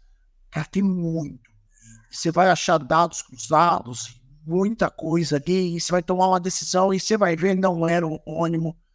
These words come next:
Esse dado tava disponível, faltou mergulhar um pouquinho mais nisso, né? Ah, acho que são os três principais erros. E eu, e acho que o outro, se eu tiver que, é, é uma coisa que me falaram do, quando eu fiz meu, meu M B A de, de negócios, né?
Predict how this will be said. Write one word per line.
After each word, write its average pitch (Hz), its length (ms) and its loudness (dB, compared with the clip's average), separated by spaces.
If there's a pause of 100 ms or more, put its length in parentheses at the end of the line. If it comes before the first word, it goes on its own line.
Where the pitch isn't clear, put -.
(120)
Esse 165 260 -6
dado 170 280 4 (120)
tava 196 320 4
disponível, 170 800 -4
faltou 180 580 -2 (120)
mergulhar 185 460 4
um 190 60 -2
pouquinho 175 400 0
mais 156 320 2
nisso, - 460 -20 (100)
né? 156 180 -2 (460)
Ah, 131 640 -2 (100)
acho 165 160 2
que - 40 -8
são 214 120 -2
os - 140 -4
três 220 300 2
principais 214 640 2
erros. 135 380 0
E - 20 0
eu, 226 160 2 (240)
e 190 60 4
acho 202 160 4
que 254 100 -4
o 247 160 0
outro, 226 420 2
se - 160 -4
eu 190 40 -2
tiver 190 240 2
que, 190 180 -4 (160)
é, 196 180 4
é - 60 -2
uma 220 160 0
coisa 226 260 2
que 220 140 -4
me 220 100 0
falaram 180 460 4
do, 175 140 -2
quando 175 160 0
eu 165 80 0
fiz 170 280 -2
meu, 165 460 -2
meu 165 220 -2
M 175 180 0
B 165 260 0
A 165 120 0
de, 156 340 -6
de 160 100 0
negócios, 170 680 -2
né? 180 180 2